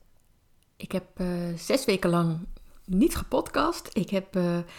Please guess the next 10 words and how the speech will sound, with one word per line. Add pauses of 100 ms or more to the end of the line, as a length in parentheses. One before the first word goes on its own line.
(500)
een
zomerserie
gemaakt
met
verschillende
visualisatietechnieken.
Misschien
heb
je
er,